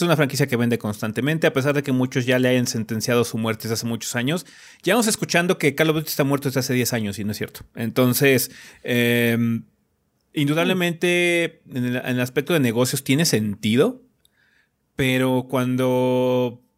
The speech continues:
lo ponen en un scope tan amplio, básicamente en un, en darle un brochazo y un escopetazo, es decir, que vamos a tratar de que casi todas nuestras franquicias,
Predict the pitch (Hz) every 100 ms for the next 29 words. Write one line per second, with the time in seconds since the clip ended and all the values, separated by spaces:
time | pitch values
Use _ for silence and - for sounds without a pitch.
0 | _ - 127 131 147 165 185 151 165 165
1 | - - 139 139 - 135 117 120 127 143
2 | 156 156 123 143 117 117 120 131 113 110
3 | 113 117 120 110 107 120 139 127 113 -
4 | 123 127 120 - 107 117 110 104 110 117
5 | 131 131 123 113 110 120 123 113 - 117
6 | 123 123 120 - - 104 98 117 127 117